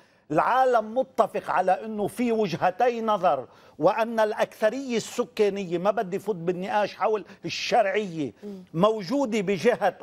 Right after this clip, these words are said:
Speaker 1: أنصار الله والدولة اليمنية الشرعية في صنعاء، وأن ضرب أرامكو كانت في إطار استهداف يومي ومجازر يومية ترتكبها المملكة العربية السعودية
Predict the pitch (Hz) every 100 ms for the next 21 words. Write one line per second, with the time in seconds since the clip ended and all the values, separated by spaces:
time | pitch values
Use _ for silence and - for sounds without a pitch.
0 | 208 202 - 240 220 208 202 190 147 -
1 | _ - 190 190 165 247 262 247 220 214
2 | 202 214 208 180 - 180 165 196 170 160
3 | 165 - 156 143 151 220 - - - _
4 | 160 196 226 240 208 196 262 240 254 220
5 | 254 220 226 - 240 226 214 - 233 233
6 | 214 247 262 220 - - 214 196 254 254
7 | - 233 247 240 202 175 131 _ _ -
8 | 190 202 190 190 247 170 208 208 214 208
9 | 240 214 208 196 196 - 208 262 226 190
10 | 196 196 190 180 190 160 175 180 165 190
11 | 180 - 160 165 175 151